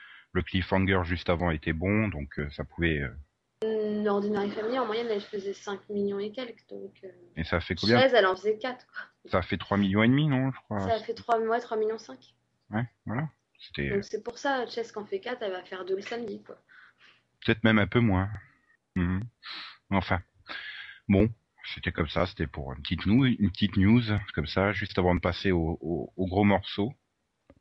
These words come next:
Speaker 1: enfin au vieux morceau, puisque les quatre actrices de Desperate, euh, sont en train de finaliser leur contrat pour, euh,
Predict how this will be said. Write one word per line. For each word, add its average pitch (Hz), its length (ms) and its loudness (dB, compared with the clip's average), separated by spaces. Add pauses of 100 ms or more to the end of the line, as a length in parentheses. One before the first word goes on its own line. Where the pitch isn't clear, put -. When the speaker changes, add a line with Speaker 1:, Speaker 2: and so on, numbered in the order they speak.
Speaker 1:
enfin 73 180 2
au 78 120 -2
vieux 90 200 2
morceau, 110 400 0
puisque - 320 -6 (1080)
les 107 280 4
quatre - 300 0
actrices 117 360 0
de 107 80 0
Desperate, 104 720 2
euh, 87 320 0 (100)
sont - 80 -8
en 85 60 -2
train - 160 -2
de 90 80 0
finaliser 101 480 2
leur 95 160 2
contrat 98 500 0
pour, 90 320 2
euh, 85 80 4